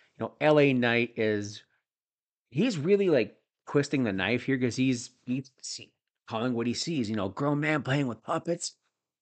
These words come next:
No way. <laughs> Oh, and his bit last night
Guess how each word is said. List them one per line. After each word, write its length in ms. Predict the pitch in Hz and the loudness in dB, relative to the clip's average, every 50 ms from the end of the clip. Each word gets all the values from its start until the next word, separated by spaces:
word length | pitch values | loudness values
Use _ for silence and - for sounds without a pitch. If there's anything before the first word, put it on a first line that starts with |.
| _ _ _ _ _ - | _ _ _ _ _ 0
No 180 | 185 175 170 | 2 2 2
way. 500 | 165 156 175 165 143 127 104 85 76 - _ _ _ _ _ _ _ _ - 156 _ _ | 2 2 2 0 0 -2 -4 -6 -10 -14 _ _ _ _ _ _ _ _ -20 -20 _ _
<laughs> 80 | 160 - - _ _ _ _ _ _ _ _ _ _ | -8 -8 -8 _ _ _ _ _ _ _ _ _ _
Oh, 100 | - 123 | -6 -4
and 140 | 110 117 113 | -2 -2 -2
his 200 | 127 135 120 107 | 0 -2 -2 -2
bit 360 | 101 - _ _ 127 123 - | -6 -14 _ _ -4 -4 -2
last 320 | 120 113 101 101 101 - - | -2 -2 -2 -4 -6 -8 -6
night 260 | 113 101 98 101 - | -4 -4 -4 -6 -6